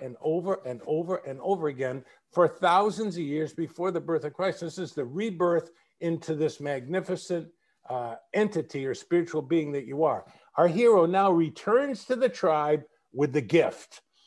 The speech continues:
And the gift, of course, is their authentic self that has this Aladdin's lamp that can create anything that's good for them,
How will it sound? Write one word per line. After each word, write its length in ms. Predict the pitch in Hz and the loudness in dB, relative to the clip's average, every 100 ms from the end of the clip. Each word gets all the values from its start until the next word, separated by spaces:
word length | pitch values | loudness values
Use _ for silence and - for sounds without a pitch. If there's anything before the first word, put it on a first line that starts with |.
| _ _ | _ _
And 120 | 143 | -8
the 60 | 147 | -2
gift, 320 | 131 170 - | 2 0 0
of 160 | 143 - | -10 -8
course, 440 | - 151 143 - | -2 0 0 -4
is 380 | 139 127 104 - _ _ _ _ - | -4 -4 -6 -16 _ _ _ _ -4
their 220 | 139 120 | -2 0
authentic 640 | 117 - 156 143 160 - | -2 2 2 2 0 -4
self 540 | - 180 175 190 - _ _ _ - | -2 2 2 0 -8 _ _ _ -4
that 260 | 131 156 | 4 4
has 320 | 110 143 135 - | 4 0 0 -2
this 180 | 131 | -6
Aladdin's 640 | 147 123 156 156 156 120 143 | -4 2 4 4 2 -4 -4
lamp 380 | 196 226 208 - _ _ _ _ _ | -2 -2 -4 -14 _ _ _ _ _
that 140 | 160 - | -4 -2
can 140 | 151 | -6
create 380 | - - 165 156 | -6 0 0 2
anything 540 | 185 208 - 190 185 | 0 -2 -2 -2 0
that's 180 | 131 - | -4 -4
good 220 | - 202 | 0 0
for 100 | 185 | 0
them, 380 | 175 175 170 165 | 0 2 0 -4